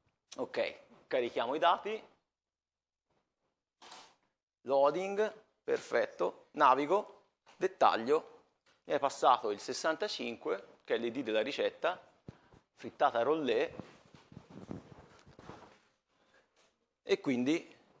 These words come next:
il, il routing mi idrata il mio meccani-, eh, mi idrata il valore della s-, query e posso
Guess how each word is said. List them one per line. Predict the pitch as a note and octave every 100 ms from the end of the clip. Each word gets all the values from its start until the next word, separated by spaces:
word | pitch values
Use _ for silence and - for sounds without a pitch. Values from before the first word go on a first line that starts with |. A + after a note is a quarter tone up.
| _ _ _ _ _ _ _ _ _ _ _ -
il, | D3+ C#3+ _ _ _ _
il | E3
routing | D#3 D#3+ D3 E3 E3
mi | C#3 C3+
idrata | B2+ C3+ C3+ C#3 D3 D3 -
il | C#3
mio | C3
meccani-, | B2+ B2+ D3 C3 C3
eh, | B2+ A#2 A2+
mi | B2+
idrata | B2 C#3+ C3
il |
valore | A#2+ B2+ B2
della | B2 B2
s-, | - B2 - -
query | - B2 A#2+
e | D3+
posso | - G#2+ - A#2+ A#2+ -